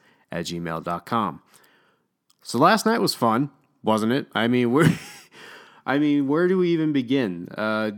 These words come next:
the fact that the Golden Knights dominated that game for about the first, for really the entire first period. They outshot the New York Rangers seventeen to seven,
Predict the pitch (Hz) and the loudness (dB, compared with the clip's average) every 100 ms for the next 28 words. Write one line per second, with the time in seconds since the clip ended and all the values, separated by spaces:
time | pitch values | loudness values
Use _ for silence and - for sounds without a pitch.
0 | 104 - 101 135 135 139 135 117 131 127 | -10 -10 -6 -2 -2 -4 -6 -2 -2 0
1 | 123 120 - 117 117 131 127 127 120 120 | -2 -2 -4 0 0 0 0 0 0 -2
2 | 117 127 131 117 117 117 95 123 120 113 | -2 -2 -2 -2 -4 -4 -6 -2 -2 -4
3 | - _ _ _ 123 113 - 101 - - | -12 _ _ _ -12 -12 -14 -18 -18 -14
4 | 104 110 135 104 98 95 113 113 101 113 | -4 0 2 2 0 -2 0 -2 0 -2
5 | 107 - 123 104 104 95 110 110 123 123 | -2 -4 -2 -2 -4 -4 -4 -4 -4 -4
6 | 117 107 107 98 107 107 104 - 120 113 | -2 -2 -2 -2 -2 -2 -4 -2 -2 -2
7 | 104 117 95 - 147 120 127 | -4 -6 -6 -4 -2 -2 -4